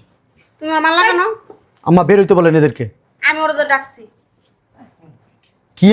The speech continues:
Speaker 2: আম্মা?
Speaker 1: আমি ডাকছি।
Speaker 2: আপ-, আপনি ডাকছেন আম্মা?
Speaker 1: হ্যাঁ, আমি ডাকছি।
Speaker 2: এই কাঙ্গালির বাচ্চারে?
Speaker 1: হ্যাঁ।
Speaker 2: এই ফকিরের বাচ্চারে?
Speaker 1: হ্যাঁ।
Speaker 2: এই বস্তি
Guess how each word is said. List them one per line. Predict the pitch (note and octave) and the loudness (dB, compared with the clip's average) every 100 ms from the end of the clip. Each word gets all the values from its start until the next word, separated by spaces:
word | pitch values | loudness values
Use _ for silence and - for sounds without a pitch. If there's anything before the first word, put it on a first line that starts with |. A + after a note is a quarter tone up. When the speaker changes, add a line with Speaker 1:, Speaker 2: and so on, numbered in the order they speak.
| A#3+ | 4
Speaker 2:
আম্মা? | D4+ A4 - - - D#4 | 4 2 0 -10 -6 -4
Speaker 1:
আমি | G#4 A4+ A4+ | -2 0 -2
ডাকছি। | A4+ A#4 A#4 A4+ G#4+ E4 - _ _ _ _ _ _ _ _ - | -4 -4 -2 0 -2 -4 -14 _ _ _ _ _ _ _ _ -4
Speaker 2:
আপ-, | G3 G3+ - - - - _ _ _ _ _ _ - | 0 2 0 -10 -20 -20 _ _ _ _ _ _ -2
আপনি | D#4 G4+ A#4+ A#4+ | 0 0 2 2
ডাকছেন | A#4 A4+ A#4 | 2 2 2
আম্মা? | A#4 C4+ C#3 - B3 | 2 -2 -4 -16 -12
Speaker 1:
হ্যাঁ, | C#4+ | -10
আমি | D4 C#4 | -8 -6
ডাকছি। | C#4 - A#3 - _ _ - | -6 -10 -20 -20 _ _ -2
Speaker 2:
এই | G4+ A4+ | 0 2
কাঙ্গালির | A4 A4+ A4+ A4 | 4 4 4 2
বাচ্চারে? | A4 A4 D#4 - - C#4 | 2 2 2 -2 -10 -16
Speaker 1:
হ্যাঁ। | C4+ A#3 _ _ - | -14 -16 _ _ -2
Speaker 2:
এই | B4+ G#4+ | 0 2
ফকিরের | G#4 A#4+ A#4 A#4 | 2 4 4 4
বাচ্চারে? | - A4+ D#4+ F3+ F#4 | 2 2 2 -2 -4
Speaker 1:
হ্যাঁ। | G4 G4 G4+ _ _ _ _ _ _ | -4 -4 -8 _ _ _ _ _ _
Speaker 2:
এই | G#4+ A#4+ | 2 2
বস্তি | A#4 A#4 | 2 2